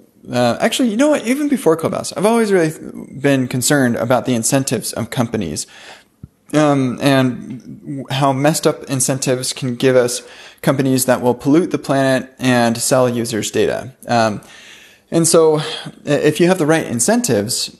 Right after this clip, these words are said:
um, you know, like, for example, a company that pollutes the planet needs to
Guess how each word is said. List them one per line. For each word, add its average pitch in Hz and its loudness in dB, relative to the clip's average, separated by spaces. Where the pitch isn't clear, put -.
um, 117 0
you 123 0
know, 117 4
like, 110 0
for 123 0
example, 113 2
a 104 -2
company 117 0
that 113 0
pollutes 131 0
the 120 0
planet 127 0
needs 120 -4
to 113 0